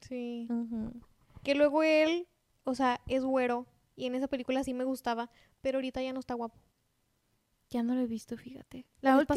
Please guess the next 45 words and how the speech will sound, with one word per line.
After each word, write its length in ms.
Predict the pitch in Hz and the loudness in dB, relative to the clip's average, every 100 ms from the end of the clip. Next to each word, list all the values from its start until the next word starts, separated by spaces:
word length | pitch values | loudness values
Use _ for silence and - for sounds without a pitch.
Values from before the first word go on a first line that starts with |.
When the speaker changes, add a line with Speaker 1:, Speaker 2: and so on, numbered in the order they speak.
| 294 | 4
Speaker 1:
pasada 100 | 285 | 6
vi 140 | 277 285 | 4 2
Speaker 2:
vez 80 | |
Speaker 1:
una 100 | 277 | 0
foto 220 | 277 269 269 | 0 2 2
de 60 | |
él 80 | 254 | 2
y 40 | 247 | -2
yo, 100 | 254 | -2
"Ay, 160 | 269 _ _ _ - | -4 _ _ _ -6
¿quién 160 | 247 | -2
Speaker 2:
Ah. 40 | 254 | -2
Speaker 1:
eres?". 220 | 240 247 _ _ _ _ _ _ - | -4 -12 _ _ _ _ _ _ 0
Speaker 2:
La 80 | 269 | 0
última 200 | 277 349 | 2 2
vez 120 | 330 | 2
que 120 | 349 | 4
lo 140 | 339 277 | 4 6
vi 220 | 247 277 | 4 0
fue 220 | - 269 | 2 0
cuando 240 | 269 277 254 | 2 0 0
estaba 360 | - 240 240 | 0 0 0
en 160 | 233 226 | 0 -2
Sunny 960 | - 226 226 240 240 233 220 214 220 233 | -4 -2 -2 0 0 0 0 -2 -4 -2
en 380 | 226 220 214 214 _ _ - - | 0 0 -2 -6 _ _ -20 -8
Filadelfia, 520 | 214 208 214 - 466 | -4 -4 -6 -4 -2
<laughs> 260 | 392 359 349 | 10 12 12
¿no? 80 | 359 | 10
¿Cómo 240 | 359 381 | 8 8
se 80 | 392 | 6
llamaba 280 | 339 294 294 | 6 6 2
esa? 160 | 302 370 403 _ - - - _ - | 0 -4 -10 _ -20 -20 -20 _ -18
Speaker 1:
No 100 | 226 226 | -16 -16
sé. 360 | - - - | -20 -20 -16
Speaker 2:
Sunny 380 | - 277 285 302 | -6 -2 -2 -2
en 120 | 262 | -2
Hollywood, 400 | 254 262 247 233 | 0 0 0 0
algo 180 | 247 294 | 0 0
así, 400 | 302 233 220 220 | -4 -6 -14 -16
de 220 | 220 233 | -10 -10
que 380 | - 220 214 - - | -6 -4 -4 -6 0
salía 320 | 247 240 240 | 2 4 2
Demi 180 | 254 285 | 2 0
Lovato. 460 | 254 214 - 233 226 _ - - | 0 -4 -6 -12 -14 _ -20 -8
Speaker 1:
Ah. 560 | 294 294 285 269 254 | -6 -4 -2 -4 -6